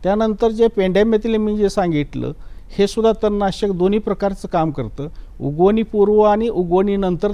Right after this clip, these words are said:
तणांचा बंदोबस्त करतं. आणि अशा वेळी जर आपण हे तणाचं, तणनाशकाचं जे प्रमाण आहे, प्रति लिटर पाण्यामध्ये जर आपण दोन मिली,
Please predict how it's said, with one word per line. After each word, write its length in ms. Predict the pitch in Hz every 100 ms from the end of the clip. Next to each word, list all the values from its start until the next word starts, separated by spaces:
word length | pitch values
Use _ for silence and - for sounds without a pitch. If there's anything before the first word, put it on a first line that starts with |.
| 208
तणांचा 300 | 170 165 170
बंदोबस्त 540 | 151 143 131 120 - -
करतं. 260 | - 127 - - - -
आणि 300 | 151 180 208 -
अशा 280 | - - 208
वेळी 220 | 196 214
जर 120 | 208
आपण 300 | 202 190 196
हे 160 | 175 196
तणाचं, 480 | - 180 185 180 185
तणनाशकाचं 840 | 175 160 185 185 175 180 185 180
जे 100 | 185
प्रमाण 380 | 175 175 170 156
आहे, 240 | 120 117 120 - - - -
प्रति 360 | - 180 175 233
लिटर 280 | 226 202 214
पाण्यामध्ये 680 | 214 180 180 185 180 180 185
जर 180 | 185
आपण 340 | 185 170 190 170
दोन 240 | 185 233
मिली, 320 | 196 139 107